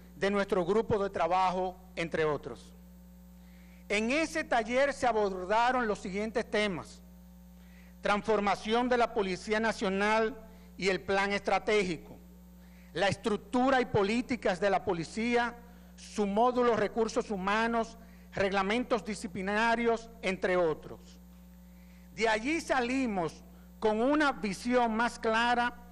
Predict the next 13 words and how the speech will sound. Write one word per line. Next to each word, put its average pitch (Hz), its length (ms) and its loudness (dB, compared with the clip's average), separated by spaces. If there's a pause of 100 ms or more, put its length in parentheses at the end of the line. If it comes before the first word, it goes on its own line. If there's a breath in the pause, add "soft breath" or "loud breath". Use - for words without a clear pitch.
(240 loud breath)
del 202 240 0
cuerpo 247 400 2
policial 226 680 2
y 214 140 -2
del 220 200 4
deseo 240 400 2
de 262 140 2
cambio 240 640 2 (280 loud breath)
que 226 120 2
existe 269 460 0
en 247 100 -2
su 226 160 -6
seno. 185 480 -2